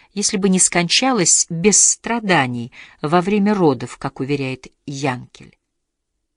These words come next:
Женщина смотрит на своё отражение в тарелке, затем кладёт её поверх стопки других.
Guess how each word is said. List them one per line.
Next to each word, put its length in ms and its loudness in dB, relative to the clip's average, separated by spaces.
Женщина 480 4
смотрит 400 2
на 60 4
своё 240 0
отражение 480 0
в 80 -10
тарелке, 520 -2
затем 360 2
кладёт 420 0
её 160 2
поверх 360 0
стопки 500 0
других. 600 -8